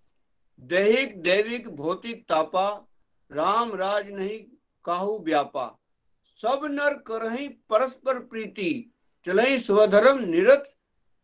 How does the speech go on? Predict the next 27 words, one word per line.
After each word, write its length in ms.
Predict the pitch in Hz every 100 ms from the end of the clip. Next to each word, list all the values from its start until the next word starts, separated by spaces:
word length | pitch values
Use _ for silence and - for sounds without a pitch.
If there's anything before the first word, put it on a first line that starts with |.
| _ _ _ _ _ _
श्रुति 400 | - 202 202 226
नीति।" 560 | 160 139 143 113 98 _ _ _ _ _ _ _
कि 100 | 160
राम 300 | 160 185 240
राज्य 380 | 220 196 175 165
में 420 | 170 233 254 160
दैहिक 540 | 123 156 180 240 220 156
दैविक 480 | 165 190 226 233
और 180 | 196 208
भौतिक 460 | 170 156 170 214 -
ताप 300 | 190 208 -
किसी 280 | 175 - 202
को 200 | 202 208
नहीं 380 | 170 165 214 226 - _ _ 139
व्यापते, 640 | 160 160 - - 143 113 - _ _ _ _ _
सब 320 | - 196 254
मनुष्य 400 | 233 214 196 240
परस्पर 440 | 233 202 196 202 226
प्रेम 340 | 190 202 226
करते 340 | 208 185 -
हैं 220 | 180 180 208
और 300 | - 180 165
वेदों 420 | 147 180 196 233
में 160 | 226
बताई 360 | 180 170 180 190
हुई 120 | 196
नीति 480 | 165 156 190 196 202